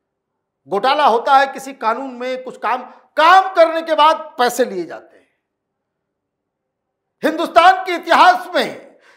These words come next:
ये केजरीवाल का, ये तिहाड़ी चीफ मिनिस्टर अरविंद केजरीवाल का अनोखा घोटाला है, जिसमें पेमेंट एडवांस में होता है। हर जगह उसने एडवांस में ही पैसे लिए। ये कहता है, "मैं तो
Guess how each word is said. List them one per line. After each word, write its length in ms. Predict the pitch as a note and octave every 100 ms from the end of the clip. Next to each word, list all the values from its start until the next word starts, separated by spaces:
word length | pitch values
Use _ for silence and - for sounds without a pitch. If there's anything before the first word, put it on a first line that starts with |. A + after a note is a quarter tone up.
| -
ये 180 | B3 D#4+
केजरीवाल 680 | D#4+ D#4+ E4+ F4+ E4 F4
का, 300 | F4 E4+ A#3+
ये 160 | F#3 C4
तिहाड़ी 680 | C#4 D4 C4+ B3+ D#4+ F#4 C4+
चीफ 300 | - D#4+ D4
मिनिस्टर 520 | B3 D4 D#4+ - E4
अरविंद 360 | D4 C#4 E4 E4+
केजरीवाल 600 | - C#4 C#4 C4+ C#4 D#4+
का 440 | D#4 A#3+ A3 - - - - _ _ _
अनोखा 640 | B3 C#4+ D4+ D#4+ - F4 D4+
घोटाला 580 | A3+ C4+ C4+ C#4+ E4+ D#4
है, 440 | A#3 G#3+ G#3+ - F3+
जिसमें 520 | C#4+ - E4+ E4 -
पेमेंट 400 | C4+ C#4 D4+ -
एडवांस 480 | C4+ G#3 A3 A#3+ -
में 80 | F3
होता 260 | B2 _
है। 140 | _ _ _ _ _ _ _ _ _ _ _ _ _ _ _ _ _
हर 180 | F4 F4+ F4+
जगह 220 | F4 E4+
उसने 300 | E4+ F4 D4+
एडवांस 400 | C#4+ B3+ D4+ B3+
में 140 | C#4
ही 160 | D4+ D#4+
पैसे 580 | - _ - A#3 A#3 A3
लिए। 220 | G#3+ B3
ये 1040 | - _ _ _ _ _ _ _ _ -
कहता 320 | - A3 C#4
है, 100 | C4+
"मैं 120 | C4
तो 80 | -